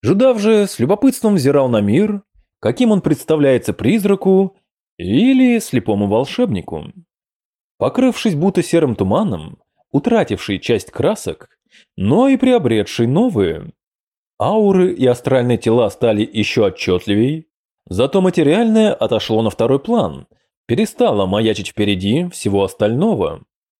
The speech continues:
В общем-то, потеря пальцев была бы даже хуже. Этого бы он ничем не заменил. А вот без физического зрения жить сможет.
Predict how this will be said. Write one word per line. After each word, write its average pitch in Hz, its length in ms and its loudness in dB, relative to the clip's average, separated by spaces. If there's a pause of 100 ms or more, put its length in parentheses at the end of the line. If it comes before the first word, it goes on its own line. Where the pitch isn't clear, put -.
В 98 160 -4
общем-то, 202 800 0 (120)
потеря 101 340 -2
пальцев 202 600 -4
была 104 280 0
бы 107 80 0
даже 107 240 0
хуже. 127 560 -4 (400)
Этого 196 340 0
бы 175 260 2
он 104 200 -2
ничем 104 260 -2
не 110 80 0
заменил. 127 640 -2 (400)
А 92 80 0
вот 107 140 0
без 107 180 -4
физического 117 640 -4
зрения 104 560 -2 (300)
жить 92 340 -4
сможет. 139 720 -4